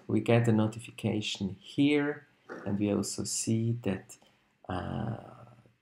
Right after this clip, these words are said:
some new information arrived in this Slack channel. Let's go here.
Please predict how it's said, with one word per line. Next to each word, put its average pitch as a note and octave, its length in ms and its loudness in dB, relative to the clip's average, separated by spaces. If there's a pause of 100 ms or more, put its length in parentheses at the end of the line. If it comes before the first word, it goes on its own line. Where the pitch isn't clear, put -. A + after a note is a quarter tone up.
(300)
some F#2 540 -4
new B2 160 8
information G#2 1080 4 (100)
arrived F#2+ 600 -2
in F#2 120 -14 (100)
this - 320 -6 (240)
Slack - 560 -2
channel. A#2 640 4 (120)
Let's G2+ 200 -4
go G#2+ 420 -2
here. A#2+ 320 0